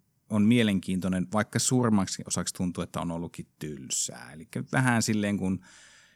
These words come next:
kyllä minäkin katselen kaksi neljä seiskaa, ja kun sen lyö päälle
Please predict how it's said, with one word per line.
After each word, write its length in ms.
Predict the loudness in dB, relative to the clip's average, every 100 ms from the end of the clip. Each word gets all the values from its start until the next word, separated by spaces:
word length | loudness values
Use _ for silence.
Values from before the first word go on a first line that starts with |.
| -8
kyllä 260 | 0 0 0 2
minäkin 480 | 2 6 4 4 0
katselen 500 | -4 -4 -4 -4 -6 -10
kaksi 240 | -10 -6
neljä 160 | -6 -6
seiskaa, 460 | -6 -8 -8 -10 -10
ja 80 | -6
kun 180 | -6
sen 200 | -4 -6
lyö 140 | -6 -4
päälle 460 | 0 2 2 0